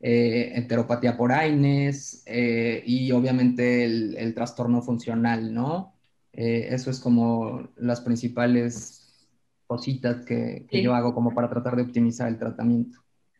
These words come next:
Speaker 2: Sí, es importante tu comentario, muy interesante, porque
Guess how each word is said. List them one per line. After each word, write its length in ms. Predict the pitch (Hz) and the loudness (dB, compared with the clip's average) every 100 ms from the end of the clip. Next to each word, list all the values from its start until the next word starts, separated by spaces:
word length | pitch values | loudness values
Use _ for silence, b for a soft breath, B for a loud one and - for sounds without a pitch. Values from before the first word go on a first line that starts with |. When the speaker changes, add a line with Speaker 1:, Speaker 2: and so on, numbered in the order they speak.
| _ _ _ _ | _ _ _ _
Speaker 2:
Sí, 300 | - 254 254 | -6 0 2
es 280 | 233 220 - | 2 0 0
importante 1080 | 262 247 233 220 220 226 233 233 196 185 - - | 4 4 4 0 2 2 4 4 4 0 -4 -4
tu 180 | 208 | -4
comentario, 960 | 208 202 196 202 208 226 226 202 180 - _ | 0 0 2 2 4 4 4 2 0 -8 _
muy 180 | 202 208 | -2 2
interesante, 560 | 226 226 208 202 208 214 | 4 4 2 2 2 0
porque 420 | 214 196 190 175 | -2 -2 -2 -6